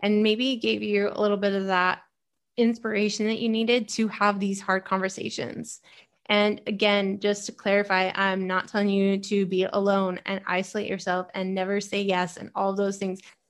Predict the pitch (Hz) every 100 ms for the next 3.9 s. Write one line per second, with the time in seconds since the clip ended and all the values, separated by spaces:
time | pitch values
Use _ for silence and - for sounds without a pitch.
0 | _ 226 269 294 311 294 277 233 208 180
1 | 202 208 226 240 254 - 196 196 196 196
2 | 208 185 185 185 196 233 - 196 220 -
3 | 208 226 202 214 208 220 220 226